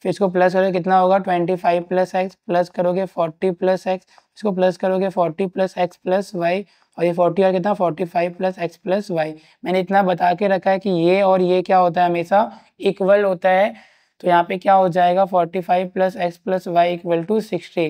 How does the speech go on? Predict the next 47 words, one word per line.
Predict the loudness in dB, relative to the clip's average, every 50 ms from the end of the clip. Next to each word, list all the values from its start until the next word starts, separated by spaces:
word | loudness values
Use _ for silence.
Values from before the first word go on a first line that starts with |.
| -4 -10 -18 _ _ _ _ -6
एक्स | -6 -6 -6 -6
प्लस | _ -4 -2 -2 0
वाई | 2 2 2 2 0
कितना | -2 -6 -6 -2 0 2
हो | 2 2 2
जाएगा, | 2 0 0 2 2 0 -2
सिक्सटी, | -2 -6 -10 -10 -6 -4 -2 -2
यहाँ | 0 2 2 2 2
पे | 0
फ़ोर्टी | 0 0 0 0 0
फ़ाइव, | 0 0 0
यहाँ | 0 -2 -2
क्या | 2 2 2
हो | 4
जाएगा, | 2 0 -2 -2 -2 -2
माइनस | 0 0 0 0 0 -2 -4 -4
फ़ोर्टी | -6 -8 -6 -8 -10
फ़ाइव, | -10 -10 -10 -12 -12 -16 _ _ _ _ _ _ _
तो | -6 -4
एक्स | -2 -2 -2 -4
प्लस | -2 -2 -2 0 2
वाई | 2 2 2 0
कितना | -4 -6 -4 -2 0 0 0
आ |
जाएगा | 0 0 -2 -2 0 0 0
आपका, | 0 -2 -2 -2 -2 -2
फ़िफ़्टीन | 0 -2 -4 -4 -2 -2 -2 -2 -2
आ | -2 -4
जाएगा, | -4 -4 -6 -6 -8 -10 -8
ठीक | -8 -6 -6
है। | -6 -6 -8 -14 _ _ _ _ _ _ _ _
तो | -10 -2
आपको | 0 0 0 0 0 0 0
यहाँ | 2 2 2 2
से | 0 -2 -2
एक | -2 -2
इक्वेशन | 0 0 -2 0 0 -2 -2
मिल | 0 -2 0
गया, | 2 2 2 2
अब | 2 2 2 2
आपको | 2 2 0 -2 0
सॉल्व | 2 4 4 4 4 2 2
करना | 0 0 2 2 0 0
है | -2 -2 -2
फॉर्मूले | 0 2 2 2 2 0 0
के | 0 0 -2 2
according। | 4 4 4 4 4 0 -2